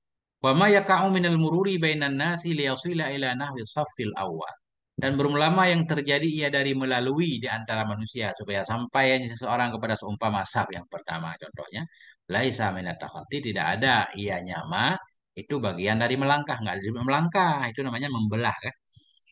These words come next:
Bal min kharakis sufuf, tetapi dari membelah saf. Dari membelah saf, illam yakun sama farjun fi sufufi yamshi fiha.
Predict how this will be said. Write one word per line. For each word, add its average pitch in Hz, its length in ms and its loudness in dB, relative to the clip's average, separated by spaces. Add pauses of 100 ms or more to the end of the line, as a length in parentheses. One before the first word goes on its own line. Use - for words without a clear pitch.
(180)
Bal 135 320 4
min 143 320 2
kharakis 120 560 -2
sufuf, 95 560 -4 (320)
tetapi 110 320 -4
dari 101 160 0
membelah 90 560 -2
saf. 90 240 -6 (800)
Dari 87 240 -8
membelah 85 400 -6
saf, 175 400 -2 (240)
illam 120 320 2
yakun 110 400 -2
sama 117 400 -2
farjun 104 480 -4
fi 104 160 -10
sufufi 175 720 -4 (240)
yamshi 95 480 -6
fiha. 85 240 -8